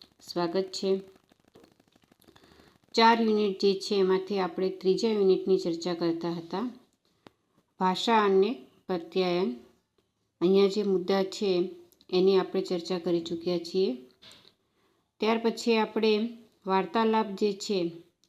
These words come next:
એમ વાર્તાલાપમાં, ચર્ચામાં અને શ્રવણમાં ભાષાના ઉપયોગ એની વાત કરી રહ્યા હતા.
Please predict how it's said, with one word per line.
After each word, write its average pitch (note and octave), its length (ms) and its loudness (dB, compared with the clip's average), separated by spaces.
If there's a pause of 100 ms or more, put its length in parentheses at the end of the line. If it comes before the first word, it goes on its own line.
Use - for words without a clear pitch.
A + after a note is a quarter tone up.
(140)
એમ F#3+ 80 2 (100)
વાર્તાલાપમાં, G3+ 800 -2
ચર્ચામાં G3 680 0
અને F#3 160 2
શ્રવણમાં F#3+ 640 0
ભાષાના F3+ 560 -2
ઉપયોગ F3+ 440 -4 (760)
એની G3 200 6
વાત F3+ 260 0
કરી F3 260 0
રહ્યા E3+ 260 -2
હતા. F#3 280 -8